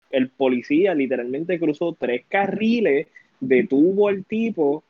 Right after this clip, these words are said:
se bajaron cuatro policías con armas ya en la mano y el tipo lo que estaba haciendo era guiando. Con el teléfono en la mano.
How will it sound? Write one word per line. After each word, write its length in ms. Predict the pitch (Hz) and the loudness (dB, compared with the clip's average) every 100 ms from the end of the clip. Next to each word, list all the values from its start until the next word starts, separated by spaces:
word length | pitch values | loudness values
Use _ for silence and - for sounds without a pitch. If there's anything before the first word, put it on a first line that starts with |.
| _ _ _ | _ _ _
se 240 | 160 156 | 2 4
bajaron 560 | 143 139 139 175 214 175 | 4 2 0 0 0 -2
cuatro 500 | - 135 135 170 202 | 0 4 4 2 -2
policías 600 | 190 202 202 - 202 208 | 0 0 -2 -4 -4 -4
con 260 | - 160 131 | -4 -4 -2
armas 420 | 123 147 202 202 143 | -2 -2 -2 -2 -2
ya 340 | 135 156 196 | 0 2 2
en 120 | 196 185 | 0 -2
la 140 | 147 | -4
mano 380 | 131 139 214 208 | -6 -6 -2 0
y 80 | 147 | 0
el 140 | 123 | -2
tipo 220 | 135 143 | -4 -4
lo 100 | 190 | -4
que 80 | 202 | -4
estaba 280 | - 190 196 | -6 -8 -8
haciendo 280 | 185 202 202 | -10 -10 -10
era 100 | - | -12
guiando. 720 | - - - 214 240 240 180 _ _ _ _ _ - - - - _ _ - _ _ _ _ _ | -16 -20 -10 -4 0 0 -2 _ _ _ _ _ -20 -20 -20 -20 _ _ -20 _ _ _ _ _
Con 180 | 240 269 | 2 4
el 120 | 254 | 4
teléfono 480 | 277 262 254 285 285 | 4 4 4 4 4
en 100 | 285 | 4
la 80 | 277 | 2
mano. 480 | 269 277 302 311 | 0 0 4 2